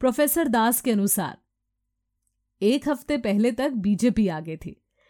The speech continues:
लेकिन ममता के बजट में किए ऐलानों ने माहौल बदल दिया। बीजेपी में कोई बड़ा स्थानीय नेता नहीं है,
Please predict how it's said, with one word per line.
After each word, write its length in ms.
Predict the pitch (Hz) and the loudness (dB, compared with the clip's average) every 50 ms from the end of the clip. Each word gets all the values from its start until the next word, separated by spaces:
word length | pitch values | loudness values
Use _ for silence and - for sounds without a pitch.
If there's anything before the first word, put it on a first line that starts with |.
| _ _ - | _ _ -2
लेकिन 200 | 285 254 330 294 | 0 2 2 2
ममता 400 | 247 214 202 202 220 214 254 269 | 2 2 2 2 2 0 0 -2
के 220 | 262 - 262 294 | -2 -2 -2 -2
बजट 420 | 269 202 196 190 - 226 233 226 240 | 0 -2 -2 0 0 0 0 0 0
में 140 | 247 233 226 | 0 0 0
किए 260 | - 208 214 220 214 | 0 0 2 2 2
ऐलानों 520 | 208 185 175 170 156 156 160 196 220 220 | 2 2 0 -2 -4 -4 -2 2 2 2
ने 220 | 202 190 202 233 254 | 2 2 2 0 0
माहौल 580 | 220 180 170 165 165 143 - - 185 190 226 | 0 0 -2 -4 -6 -8 -6 -4 -2 -2 0
बदल 360 | 208 180 185 165 160 170 165 | 0 -2 -2 -4 -4 -4 -6
दिया। 260 | 147 156 156 - 107 - _ _ _ _ _ _ _ _ _ _ 170 | -6 -8 -10 -12 -14 -16 _ _ _ _ _ _ _ _ _ _ -6
बीजेपी 480 | 170 196 190 - 233 226 226 226 220 | -4 -4 0 2 2 2 4 2 2
में 220 | 202 208 220 262 277 | 2 2 2 0 -2
कोई 400 | - - 190 180 185 214 247 240 | -4 -4 -2 0 0 2 0 0
बड़ा 360 | 190 165 170 160 165 180 220 | 0 -2 -2 -4 -2 -2 -2
स्थानीय 480 | 214 - - 196 170 165 165 170 185 208 | -4 -4 -4 -4 -6 -4 -4 -2 0 0
नेता 320 | 190 170 156 - 156 151 | 0 -2 -2 -6 -6 -6
नहीं 280 | 151 151 170 175 165 175 | -6 -8 -8 -8 -8 -10
है, 120 | 170 - | -12 -12